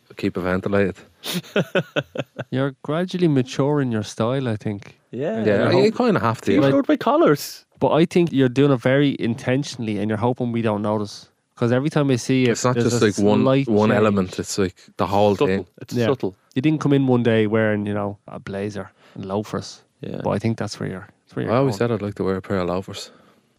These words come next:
Speaker 3: One day you'll get there and we'll be like, "There's something different about you." Like, it won't be that obvious.
Speaker 1: It'd be loafers.
Speaker 3: But if you went back to the first day that we recorded the first episode of this
Speaker 2: Mm.
Speaker 3: podcast, you're a different person.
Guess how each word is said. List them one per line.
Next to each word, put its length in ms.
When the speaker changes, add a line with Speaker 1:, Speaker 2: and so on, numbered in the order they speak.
Speaker 3:
One 200
day 400
you'll 200
get 180
there 180
and 200
we'll 100
be 80
like, 140
"There's 100
something 220
different 280
about 280
you." 80
Like, 120
it 40
won't 160
be 80
that 160
obvious. 540
Speaker 1:
It'd 60
be 40
loafers. 320
Speaker 3:
But 100
if 80
you 100
went 140
back 140
to 80
the 60
first 320
day 180
that 140
we 60
recorded 420
the 60
first 340
episode 400
of 60
this 160
Speaker 2:
Mm. 240
Speaker 3:
podcast, 300
you're 120
a 20
different 240
person. 340